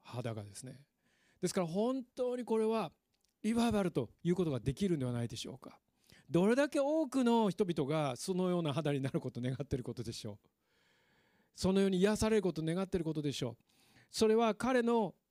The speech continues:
皮膚だけが、病気だけが癒されたのではなく、彼の霊も魂も癒されたんですよね。彼はプライドの塊でした。そして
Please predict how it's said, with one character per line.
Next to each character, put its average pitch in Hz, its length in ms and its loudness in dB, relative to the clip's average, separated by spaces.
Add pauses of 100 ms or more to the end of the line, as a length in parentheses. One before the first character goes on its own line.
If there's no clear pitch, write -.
(140)
皮 285 180 2
膚 277 160 2
だ 220 160 4
け 190 120 2
が、 190 300 0 (140)
病 254 220 4
気 247 100 -2
だ 254 100 2
け 233 120 -4
が 214 80 0
癒 185 160 2
さ 175 100 0
れ 156 60 0
た 147 100 -2
の 127 100 -4
で 113 80 -4
は 107 80 -4
な 117 120 -4
く、 131 120 -8
彼 208 240 -4
の 170 140 -2 (240)
霊 233 380 2
も 214 160 2
魂 226 400 -2
も 185 100 -2
癒 151 180 -2
さ 170 120 -4
れ 170 80 -2
た 156 100 0
ん 107 60 -4
で - 80 -20
す - 80 -18
よ - 80 -20 (120)
ね。 135 120 -12 (880)
彼 214 180 2
は 233 120 0
プ - 140 -6
ラ 226 180 0
イ 254 60 -2
ド 247 100 0
の 262 160 0
塊 214 400 -2
で 185 120 2
し - 100 -8
た。 151 320 -12
そ 185 140 -10
し - 100 -4
て 226 360 0